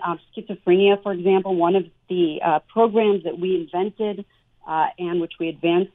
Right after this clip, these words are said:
through a company called Karuna just had really stellar results this week, uh, which we believe could be game-changing for patients living with schizophrenia. There's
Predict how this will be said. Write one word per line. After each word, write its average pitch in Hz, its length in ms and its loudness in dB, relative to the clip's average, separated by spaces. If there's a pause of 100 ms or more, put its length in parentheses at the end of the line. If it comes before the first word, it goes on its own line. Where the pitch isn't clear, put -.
(140)
through 175 280 0
a 160 100 -2
company 180 380 -2
called 160 300 -6 (100)
Karuna 190 460 4 (360)
just 175 200 -8
had 170 260 -2
really 165 400 -4
stellar 160 260 -2
results 156 460 -2 (120)
this 170 100 -8 (120)
week, 175 260 2 (420)
uh, 165 180 -2
which 175 300 -2
we 170 100 0
believe 170 360 -2
could 180 320 -6
be 165 420 -4
game-changing 156 960 -2
for 165 240 -2
patients 185 560 -4
living 165 240 2
with 156 100 -4 (140)
schizophrenia. 160 640 2
There's 156 180 -4